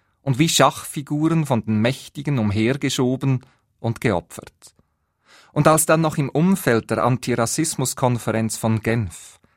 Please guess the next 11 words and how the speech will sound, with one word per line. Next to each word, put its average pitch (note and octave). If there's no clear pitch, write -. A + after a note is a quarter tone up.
ein A#2+
Staatspräsident C3
zitiert B2
wird, C3
der C3+
einem C3+
ganzen C#3+
Volk B2
die A#2
Existenzberechtigung B2
abspricht -